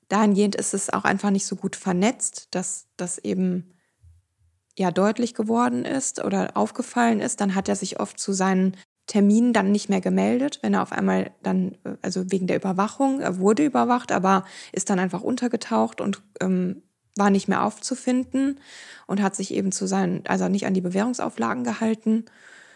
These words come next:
Ja, und so konnte er immer weitermachen und hat sich so der Überwachung entzogen im Grunde und ist dann eben an so abgelegene Orte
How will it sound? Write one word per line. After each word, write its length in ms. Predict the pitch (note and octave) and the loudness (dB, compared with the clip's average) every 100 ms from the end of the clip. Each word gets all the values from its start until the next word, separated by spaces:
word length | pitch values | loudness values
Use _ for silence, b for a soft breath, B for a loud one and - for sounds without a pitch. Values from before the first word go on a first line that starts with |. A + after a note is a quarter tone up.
| b b | b b
Ja, 220 | A3+ G3 | 4 6
und 140 | G3 | 4
so 100 | G3 | 2
konnte 340 | G#3 C4 B3 A#3 | 0 2 2 4
er 220 | A3 - | 4 4
immer 240 | A3 G#3+ | 4 4
weitermachen 800 | G3 F#3 - F3+ F3 - F#3+ A3+ - _ _ | 4 2 0 -2 -2 0 0 0 -4 _ _
und 160 | G3+ | -2
hat 140 | G3+ G3 | -2 -2
sich 200 | G3 F#3+ | -4 -2
so 180 | G3 F#3+ | 0 2
der 440 | F#3+ F#3 F#3 - b _ _ _ | 2 2 0 -4 b _ _ _
Überwachung 920 | G3+ F#3+ F#3+ G3 - G#3 G3+ G3 G3 - - _ _ | 2 2 2 0 0 2 2 2 0 -6 -20 _ _
entzogen 640 | F#3+ F#3+ - G3 E3 D#3 | 0 0 0 0 0 -4
im 140 | G3+ F#3 | -4 -4
Grunde 480 | - - - G3 F3 _ _ _ _ - - | -4 -4 -4 -6 -8 _ _ _ _ -8 -4
und 120 | F#3+ | -2
ist 160 | - | 0
dann 100 | G3+ | 0
eben 220 | F#3+ G3 F#3+ | 2 0 0
an 140 | F#3+ | 0
so 80 | F#3+ | -2
abgelegene 580 | G3+ - F#3+ G3 F#3+ - | -2 0 2 4 2 2
Orte 640 | G3 G3+ - F#3+ F#3 | 2 2 2 2 2